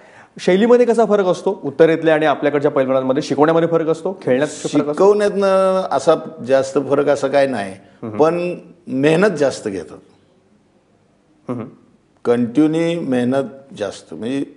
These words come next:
Speaker 2: आ,
Speaker 1: हम्म.
Speaker 2: जास्त प्रॅक्टिस, जास्त वेळ मेहनत, जास्त वर्ष मेहनत.
Speaker 1: हम्म.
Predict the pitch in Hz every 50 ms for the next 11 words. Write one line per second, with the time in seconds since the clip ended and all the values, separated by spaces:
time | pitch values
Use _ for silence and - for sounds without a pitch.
0 | _ _ _ _ _ _ - - 98 - - _ - 110 - - _ _ _ _
1 | _ - - 123 151 175 170 - - 190 156 151 139 113 - - - 120 123 117
2 | 113 110 110 123 127 120 - - 135 131 127 127 127 123 120 120 110 107 110 113
3 | 113 110 117 127 127 131 131 - - - 156 147 143 139 123 107 104 - 151 151
4 | 139 123 98 95 95 95 92 95 - _ _ - 120 110